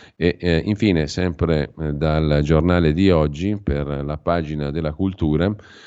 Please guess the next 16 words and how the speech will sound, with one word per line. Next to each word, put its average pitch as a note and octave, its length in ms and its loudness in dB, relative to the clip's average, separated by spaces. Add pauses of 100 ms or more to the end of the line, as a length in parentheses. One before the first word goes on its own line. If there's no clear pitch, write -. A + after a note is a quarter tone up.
(360)
Giuseppe G#2 420 -2
Lupo G#2 420 0
si F#2 160 -8
occupa E2+ 520 -2
della E2 240 -2
nascita, E2+ 640 -6
novanta D#2 400 -2
anni F2+ 180 0
fa, F#2 340 -4
di E2+ 280 -4
Umberto G2+ 640 2
Eco, D2+ 640 -2
il E2 420 0
romanziere G2+ 880 2
che E2+ 160 -4
tradì E2 500 -2